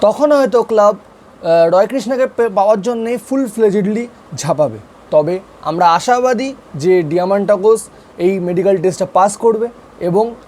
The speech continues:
আমাদের ক্লাবের কন্ট্রাক্ট পেপারে সই করবে। আগামী মরশুমে আশা করছি ডিয়ামান্টাকোস আমাদের হয়েই খেলবে। ইস্টবেঙ্গল রিলেটেড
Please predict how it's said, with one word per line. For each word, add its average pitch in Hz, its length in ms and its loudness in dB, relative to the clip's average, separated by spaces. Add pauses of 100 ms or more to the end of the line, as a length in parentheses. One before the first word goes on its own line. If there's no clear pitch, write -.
আমাদের 185 440 0 (280)
ক্লাবের 175 300 2
কন্ট্রাক্ট 170 460 -4
পেপারে 160 360 -4 (260)
সই 156 240 -2
করবে। - 300 -14 (400)
আগামী 170 380 0
মরশুমে 202 440 0
আশা 180 280 -2
করছি 233 400 -2
ডিয়ামান্টাকোস 185 680 -2 (180)
আমাদের 175 340 0
হয়েই 190 280 0 (120)
খেলবে। 123 320 -10 (1000)
ইস্টবেঙ্গল 294 420 4
রিলেটেড 240 440 2